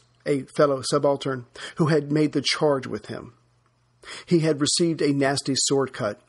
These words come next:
above his right wrist, and the doctor on board told him he would need a skin graft. When Winston heard this, he simply rolled up his sleeve. The doctor was agreeable to this, but warned Churchill it would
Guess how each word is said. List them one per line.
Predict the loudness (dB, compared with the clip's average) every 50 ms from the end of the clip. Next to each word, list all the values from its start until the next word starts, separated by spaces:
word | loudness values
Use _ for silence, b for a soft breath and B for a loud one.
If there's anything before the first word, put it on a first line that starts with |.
| -6
above | -4 0 4 4 4 2 0
his | -4 -6 -2
right | 0 2 2 2 0 -2
wrist, | -4 -4 -4 -4 -6 -6 -10 -16 _ -16 B B B B
and | B 2 2
the | 4 4
doctor | 4 2 2 2 0 0
on | 0 0 0
board | 0 0 0 0 0 -2 -4 -10 _ -10
told | -2 0 0 2 2 0
him | -2 -4 -6 -8 -12 _ _ B B B
he | B -2 0
would | 2 0 0
need | 2 2 2 2 0 0 -4 -8 -12 -18 _ _ _ _ -8
a | -4
skin | -2 -2 -2 0 -2 -2 -2 -4
graft. | -4 -6 -8 -8 -8 -12 -16 _ _ _ _ _ _ _ _ _ _ _ B B B B B
When | B 2 4 4
Winston | 4 2 0 0 0 0 0
heard | 0 0 0 0
this, | 0 -2 -2 -2 -4 -4 -6 _ b b
he | b -4 -4 -2 -2 0
simply | 0 -2 -2 -2 -2 -4 -4 -6 -10 _ _ _ _ _ _ _ -8
rolled | -6 -6 -4 -6
up | -6 -6 -6
his | -4 -4 -4
sleeve. | -4 -4 -8 -10 -12 -14 -18 -20 _ _ _ _ _ _ _ -18 B B B B
The | 0 4
doctor | 4 4 4 4 2 0 0
was | 0 0 0 0
agreeable | -2 0 2 2 2 2 0 -4 -6
to | -8 -8
this, | -6 -6 -6 -6 -6 -8 -10 B B B B
but | -2 0 0
warned | 2 2 2 2 2 0 -4 -6
Churchill | -6 -4 -4 -4 -4 -4 -4 -6 -6 -8 -10 -14 _ _ _ _ _ _ B B B B
it | B 4
would | 4 4 0 -2